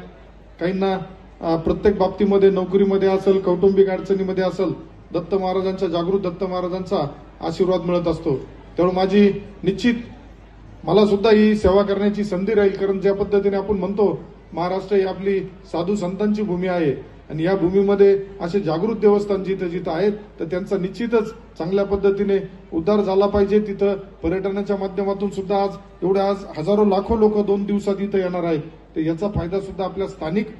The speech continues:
लोकांना रोजगारासाठी बी कसा होईल या दृष्टीने येणाऱ्या पुढील कालावधीमध्ये आपल्याला प्रयत्न करणं गरजेचं आहे.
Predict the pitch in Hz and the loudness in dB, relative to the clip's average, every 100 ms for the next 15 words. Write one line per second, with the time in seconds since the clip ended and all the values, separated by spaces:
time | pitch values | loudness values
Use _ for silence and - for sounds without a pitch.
0 | - - 156 170 196 208 180 175 196 196 | -20 -8 -6 -4 -2 0 0 -2 -2 -2
1 | - 170 226 220 214 202 202 180 160 - | -4 -6 -6 -4 -2 0 0 0 -2 -6
2 | - - 180 185 190 202 190 185 190 185 | -12 -6 -2 0 2 0 0 -2 -2 0
3 | 196 185 180 180 175 170 170 180 226 - | 0 -2 -2 -2 -2 -2 -2 -2 -2 -6
4 | - - 156 180 180 165 175 180 175 180 | -16 -12 -6 -4 -4 -4 -6 -6 -8 -6
5 | 180 170 175 180 - 196 | -6 -6 -4 -6 -2 -2